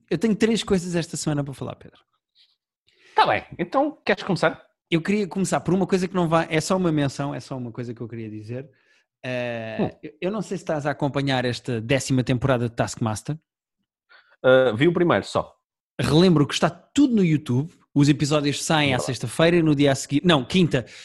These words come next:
Speaker 1: e no dia a seguir estão no YouTube do Taskmaster, portanto não é preciso sacar, não é preciso vasculhar a internet, está tudo no YouTube do Taskmaster.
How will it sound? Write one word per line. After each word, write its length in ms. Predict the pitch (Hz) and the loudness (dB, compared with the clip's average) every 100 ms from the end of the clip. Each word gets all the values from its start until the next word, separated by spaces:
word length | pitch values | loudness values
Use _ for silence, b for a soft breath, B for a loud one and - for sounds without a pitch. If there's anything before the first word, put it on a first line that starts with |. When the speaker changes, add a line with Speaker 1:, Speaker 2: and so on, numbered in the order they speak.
| B | B
Speaker 1:
e 100 | 151 | 2
no 100 | 151 | 4
dia 140 | 156 156 | 6 4
a 40 | |
seguir 220 | - 156 | 2 0
estão 260 | - - 226 | 0 2 4
no 120 | 208 | 6
YouTube 380 | 175 160 170 147 | 4 4 2 0
do 100 | 135 | -4
Taskmaster, 580 | 131 117 - 127 - 202 | -4 -6 -6 -8 -6 -10
portanto 300 | - 170 135 | -4 -2 0
não 140 | 147 | -2
é 40 | 190 | -4
preciso 320 | - 196 - | -6 -6 -6
sacar, 380 | 165 - 135 127 | -4 0 0 0
não 100 | 139 | 0
é 60 | 226 | -2
preciso 240 | - 180 | -2 -2
vasculhar 320 | 160 - 156 | -2 0 0
a 20 | 139 | 0
internet, 500 | 135 123 123 117 _ B B - | -2 -4 -4 -8 _ B B -20
está 200 | - 160 | -2 0
tudo 260 | 208 175 | 2 4
no 140 | 170 240 | 4 4
YouTube 320 | 220 165 147 | 2 0 -2
do 100 | 135 | 0
Taskmaster. 580 | 131 120 120 113 - | -4 -4 -8 -10 -10